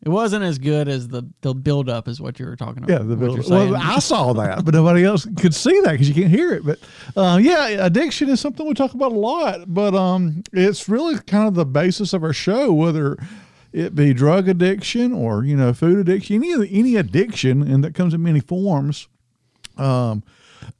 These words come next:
Speaker 2: I know that we tend to talk a lot more about drug addictions 'cause that has a lot to do with our past. And, um, you know, even though I, I was having a conversation with a, a guy, a, a new friend the other day,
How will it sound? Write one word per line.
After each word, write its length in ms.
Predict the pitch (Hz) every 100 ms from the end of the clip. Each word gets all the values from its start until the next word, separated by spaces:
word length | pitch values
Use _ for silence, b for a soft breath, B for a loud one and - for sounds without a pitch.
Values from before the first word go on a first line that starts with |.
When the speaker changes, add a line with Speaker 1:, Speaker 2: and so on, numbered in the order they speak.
| -
Speaker 2:
I 100 | 170
know 160 | 190
that 140 | 180 185
we 180 | 156 147
tend 420 | - 185 190 175
to 100 | 139
talk 320 | - 156 160
a 60 | 139
lot 340 | 135 139 156
more 260 | 135 131 143
about 400 | 101 143 190 170
drug 260 | 123 226 254
addictions 440 | 113 117 - 151
'cause 220 | - 143
that 220 | 123 156 135
has 240 | 156 143
a 40 |
lot 200 | 135 143 -
to 60 |
do 120 | 143
with 140 | 143 127
our 180 | 165 262
past. 500 | - 98 - - - b b b b b b b
And, 440 | - 196 196 180 156
um, 500 | 156 139 127 131 120 B B B B
you 220 | 202 170
know, 180 | 175 185
even 320 | 196 214 208
though 640 | 202 190 170 139 - 208 _ _ _ _ _ _ - B B _
I, 360 | - 208 - 190
I 60 | 190
was 280 | 214 185 190
having 260 | 165 175 139
a 60 |
conversation 840 | 143 165 151 - 165 170 131 117 120
with 140 | 107
a, 180 | 98 92 - 214
a 140 | 127
guy, 400 | 120 131 117 117 110
a, 180 | 120 123
a 80 | 131
new 160 | 139 139
friend 360 | - 147 143
the 40 | 120
other 140 | 110 104
day, 340 | 117 110 104